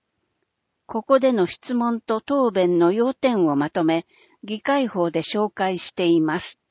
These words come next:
討論。議案に対して賛成または反対の意見を述べます。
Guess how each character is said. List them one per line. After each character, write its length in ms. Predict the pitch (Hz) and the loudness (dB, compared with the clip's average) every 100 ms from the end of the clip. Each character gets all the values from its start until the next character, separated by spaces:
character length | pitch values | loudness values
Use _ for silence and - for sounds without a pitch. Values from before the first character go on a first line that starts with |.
| _ _ _ _ _ _ _ - | _ _ _ _ _ _ _ -2
討 240 | 262 202 | 0 2
論。 320 | 151 139 165 - _ _ _ _ _ _ - | 0 -2 -6 -14 _ _ _ _ _ _ -12
議 300 | 208 226 247 | -6 -4 0
案 220 | 262 262 | 2 2
に 160 | 254 | 0
対 280 | - 240 196 | -2 -2 -2
し 100 | - | -4
て 240 | - 170 170 _ _ | -2 -2 -2 _ _
賛 320 | - 254 240 | -4 0 -2
成 380 | - 226 214 214 | -2 -2 -2 -2
ま 180 | 190 202 | -2 -2
た 160 | 247 214 | 0 0
は 120 | 202 | 0
反 280 | 220 269 277 | 0 0 0
対 280 | 254 262 | -4 -2
の 140 | 269 254 | -2 -2
意 140 | 254 | -4
見 340 | - 208 165 147 | -2 4 4 4
を 80 | |
述 140 | 151 156 | 2 2
べ 140 | 160 | 0
ま 200 | 147 156 | 0 -2
す。 220 | - - | -6 -12